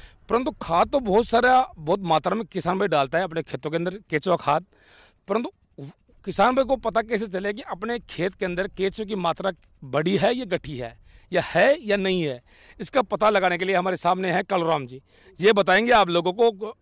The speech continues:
एक शानदार तरीका बताएंगे कि आपके खेत के अंदर कितनी मात्रा केचुए की है, ये अपने आप बता देंगे।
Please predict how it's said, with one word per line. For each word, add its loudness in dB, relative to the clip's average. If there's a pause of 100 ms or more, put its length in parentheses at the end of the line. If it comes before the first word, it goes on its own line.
एक -8
शानदार 4 (340)
तरीका 2
बताएंगे 0
कि -8
आपके 2
खेत -2
के -2
अंदर 0
कितनी -6
मात्रा 2
केचुए -4
की -8
है, -8 (120)
ये -2
अपने 0
आप 0
बता 0
देंगे। -10